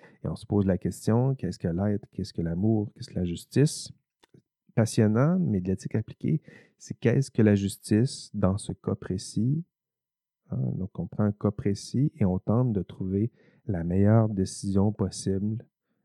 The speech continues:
euh, trancher un dilemme éthique, mais un dilemme éthique concret, réel, appliqué. Euh, dans le cours, je veux voir avec vous de vrais problèmes, identifier avec vous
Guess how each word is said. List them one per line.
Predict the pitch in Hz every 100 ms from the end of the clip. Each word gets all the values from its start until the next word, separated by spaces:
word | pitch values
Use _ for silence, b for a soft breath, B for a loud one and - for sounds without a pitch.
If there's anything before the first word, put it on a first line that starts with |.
| _
euh, | 85 -
trancher | 127 107 104 - 113 131
un | 123
dilemme | 104 104 101
éthique, | 95 - - 143
mais | 90
un | 85
dilemme | 85 98 104 110
éthique | 90 - 95 _
concret, | 98 90 - - 107 113
réel, | 92 85 95 98
appliqué. | 95 - - - 90 - _ _ _ _ _ - b b b b b b
Euh, | - 92 90 90 87 85 _ _
dans | 123
le | 120
cours, | - 135 135
je | 113
veux | 104
voir | 98 113
avec | 113 104 98
vous | - 120 123
de | 98
vrais | 90 90 110
problèmes, | - 110 101 98 101 104 113 _ _ _ _ -
identifier | 113 104 101 - - -
avec | 123 98 92
vous | 92 110